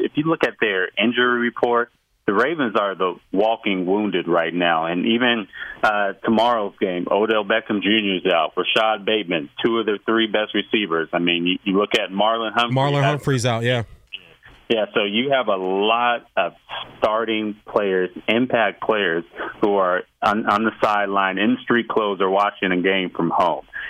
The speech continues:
Speaker 1: And when they're on the field, they're gonna make this team a whole lot better. And when the Ravens are healthy, I do believe that they're the best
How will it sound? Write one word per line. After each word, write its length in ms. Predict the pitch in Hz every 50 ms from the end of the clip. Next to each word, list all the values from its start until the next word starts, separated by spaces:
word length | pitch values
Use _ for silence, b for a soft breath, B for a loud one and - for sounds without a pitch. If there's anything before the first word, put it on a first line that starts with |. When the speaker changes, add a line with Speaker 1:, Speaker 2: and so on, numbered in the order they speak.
| B B -
Speaker 1:
And 500 | - 95 92 92 92 92 - 78 - - - _ _ -
when 280 | - 101 107 107 107
they're 340 | 110 113 117 127 135 139 135
on 180 | 131 123 127 131
the 60 | 123 - -
field, 300 | 143 139 139 143 143 120
they're 140 | 110 110 113
gonna 180 | 117 120 107
make 220 | 104 104 104 104 -
this 140 | 110 101 98 - -
team 220 | 117 104 98 98
a 160 | 95 92 90
whole 260 | - - 107 110 110
lot 240 | 110 110 107 104 101
better. 300 | - 104 110 110 110 107 -
And 240 | - 101 104 104 104 -
when 160 | - 117 131
the 80 | 143 139
Ravens 320 | 127 135 135 127 135 127
are 100 | 123 113
healthy, 300 | 113 123 123 131 - - 107 95
I 120 | 104 110
do 180 | 113 - 120 123
believe 320 | 120 107 98 98 92 87
that 80 | 95 90
they're 160 | - 98 98
the 80 | - 90
best 240 | 82 95 95 95